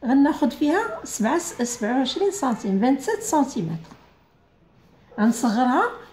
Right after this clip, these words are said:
باش نصغروا لاكاج ديال ليسكالي، دونك غنقص من الجيرون. الجيرون كانت عندنا هنا تخونت سنتيمتر، دونك غناخد فيها غير فانتسات سنتيمتر. هنا غتبقى عندي ان متر ديس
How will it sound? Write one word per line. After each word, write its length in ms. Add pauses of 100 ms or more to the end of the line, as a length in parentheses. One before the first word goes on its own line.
(120)
باش 240
نصغروا 600
لاكاج 300
ديال 220
ليسكالي، 460
دونك 220
غنقص 480
من 280
الجيرون. 500
الجيرون 360
كانت 260
عندنا 280
هنا 120
تخونت 300
سنتيمتر، 580 (420)
دونك 200
غناخد 360
فيها 220
غير 200
فانتسات 400
سنتيمتر. 640 (1500)
هنا 260
غتبقى 260
عندي 340
ان 260
متر 320
ديس 540